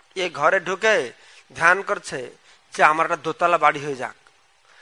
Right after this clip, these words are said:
দেখছে সঙ্গে সঙ্গে সত্যি দোতলা বাড়ি হয়ে গেছে। তো বাড়ি পেয়ে খুশি হয়েছে,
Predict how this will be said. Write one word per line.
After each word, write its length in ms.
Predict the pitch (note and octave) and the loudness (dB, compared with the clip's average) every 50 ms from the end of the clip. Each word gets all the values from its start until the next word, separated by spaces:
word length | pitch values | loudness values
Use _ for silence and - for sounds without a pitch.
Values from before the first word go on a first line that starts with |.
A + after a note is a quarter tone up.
| _ _ _ _ _ - | _ _ _ _ _ -8
দেখছে 260 | E3 F3 - - A3 | -8 -8 -6 -8 -10
সঙ্গে 260 | - - D3+ D3+ E3+ | -10 -8 -8 -10 -8
সঙ্গে 200 | F#3 A3+ G3+ - | -8 -8 -10 -10
সত্যি 340 | - D3 - _ - G#3 G3+ | -12 -14 -16 _ -12 -12 -12
দোতলা 380 | F#3 D3+ C#3 D#3 - F3+ E3+ E3+ | -12 -14 -14 -8 -4 -4 -2 0
বাড়ি 200 | D#3+ D3+ D3+ C#3+ | -2 -2 -2 -4
হয়ে 160 | D3 C#3 B2+ | -10 -12 -12
গেছে। 260 | A#2+ B2 - - - - _ _ _ _ _ _ _ _ _ _ _ _ _ _ _ _ _ _ _ _ _ _ _ _ _ _ _ | -14 -16 -20 -20 -20 -20 _ _ _ _ _ _ _ _ _ _ _ _ _ _ _ _ _ _ _ _ _ _ _ _ _ _ _
তো 80 | - F3 | -18 -6
বাড়ি 380 | D3 E3 D#3+ E3+ G3+ A#3 B3+ A3+ - | 0 2 4 4 4 2 -2 -8 -4
পেয়ে 240 | - B3+ B3+ A#3 A3+ | -2 0 0 0 -2
খুশি 400 | A3+ - - A3+ G#3 - - D4 | -4 -8 -10 -8 -8 -6 -2 0
হয়েছে, 360 | C4+ B3+ A#3+ G3+ - - D#3+ | 2 2 2 0 -2 -6 -8